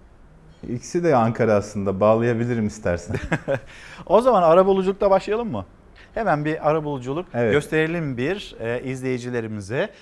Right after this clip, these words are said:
Speaker 2: Ne olmuştu? E, arabuluculuk sınavı vardı. Arabuluculuk sınavına girmişlerdi. Adaletin eski bakanı Bekir Bozdağ, e, Mehmet Aydın,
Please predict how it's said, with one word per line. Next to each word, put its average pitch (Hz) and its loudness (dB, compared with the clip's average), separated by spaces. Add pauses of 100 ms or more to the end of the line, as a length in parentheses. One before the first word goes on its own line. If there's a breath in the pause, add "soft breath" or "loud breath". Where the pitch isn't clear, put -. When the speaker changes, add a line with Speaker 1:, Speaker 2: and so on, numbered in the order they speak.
(160 loud breath)
Speaker 2:
Ne 123 -2
olmuştu? 202 -2 (340 loud breath)
E, 151 0 (280)
arabuluculuk 151 0
sınavı 190 0
vardı. 202 4
Arabuluculuk 139 -2
sınavına 110 -4
girmişlerdi. 196 0
Adaletin 147 4
eski 113 -6
bakanı 185 -2
Bekir 180 -2
Bozdağ, 180 2 (340 loud breath)
e, 151 4
Mehmet 156 -4
Aydın, 160 2